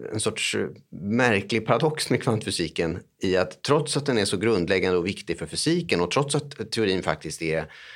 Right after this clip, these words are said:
nu över hundra år gammal, så råder det ännu ingen konsensus om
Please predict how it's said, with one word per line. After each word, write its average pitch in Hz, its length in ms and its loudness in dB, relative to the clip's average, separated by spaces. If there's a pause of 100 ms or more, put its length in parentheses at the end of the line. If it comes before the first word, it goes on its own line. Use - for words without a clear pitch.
(140)
nu 87 360 2
över 85 280 2
hundra 82 300 0
år 82 80 2
gammal, 117 640 2
så 104 200 0
råder 98 260 0
det - 60 0 (120)
ännu 139 640 2
ingen 95 360 0
konsensus 92 840 -2
om 85 440 -2